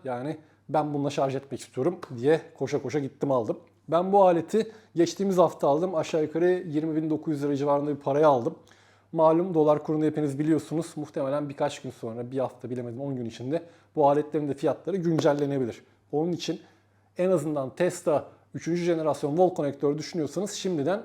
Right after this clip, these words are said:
Otomol Merter'den alabilirsiniz. Gidemiyorsanız eğer telefon açabilirsiniz. Ödemesini yaptığınızda size kargosunu da yapıyorlar. Neden mavi adaptör almadım? Dediğim gibi evim trifazeyi desteklediği için zaten on bir buçuk kilovolta kadar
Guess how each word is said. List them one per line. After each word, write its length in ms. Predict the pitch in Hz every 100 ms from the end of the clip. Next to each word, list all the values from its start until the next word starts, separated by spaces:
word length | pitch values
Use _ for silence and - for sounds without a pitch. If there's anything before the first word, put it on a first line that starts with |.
| -
Otomol 400 | 170 170 170 160
Merter'den 540 | 170 165 147 143 180 -
alabilirsiniz. 720 | 156 156 160 170 151 202 - _ _ _ _ -
Gidemiyorsanız 680 | 131 202 220 202 202 196 180
eğer 280 | 190 226 226 - _ _
telefon 320 | - 165 180 220
açabilirsiniz. 760 | 202 202 190 180 190 226 226
Ödemesini 420 | 180 185 185 196
yaptığınızda 540 | 196 180 - 180 175 226
size 320 | 165 202 247
kargosunu 540 | - 180 165 156 - 180
da 40 |
yapıyorlar. 480 | 175 - 165 135 - - _ _ -
Neden 220 | 175 233
mavi 280 | 226 214 185
adaptör 360 | 180 165 165 170
almadım? 420 | 160 175 277 240
Dediğim 320 | 214 214 196
gibi 160 | 170 220
evim 340 | 220 185 190
trifazeyi 540 | 185 185 190 170 175
desteklediği 600 | 180 175 - 170 185 180
için 180 | 156 196
zaten 320 | 170 175 170
on 200 | 175 170
bir 140 | 160 147
buçuk 220 | 131 -
kilovolta 340 | 151 131 135
kadar 280 | - 120 110